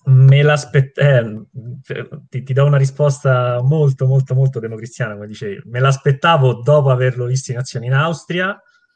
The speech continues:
Ho temuto dopo aver visto come stava guidando Lowe's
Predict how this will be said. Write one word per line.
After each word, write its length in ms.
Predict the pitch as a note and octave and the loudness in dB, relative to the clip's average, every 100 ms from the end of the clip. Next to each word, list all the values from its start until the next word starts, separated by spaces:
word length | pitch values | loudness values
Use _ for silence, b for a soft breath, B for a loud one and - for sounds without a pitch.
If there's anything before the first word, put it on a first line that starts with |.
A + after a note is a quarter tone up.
| - | -4
Ho 180 | C#3 C3+ | -2 0
temuto 580 | D3+ E3 F3 D3+ C3+ | 0 2 0 0 0
dopo 200 | B2+ C#3+ C#3+ | 0 0 2
aver 240 | C3 B2+ | 2 0
visto 360 | B2 C#3+ - A#2+ | 0 -4 -4 -4
come 200 | D3 C3+ | 0 0
stava 300 | C3+ C3 B2 | 0 -2 -2
guidando 420 | B2 B2 C3 B2 | -4 -2 0 0
Lowe's 460 | B2+ B2+ A#2+ - | -2 -2 -4 -8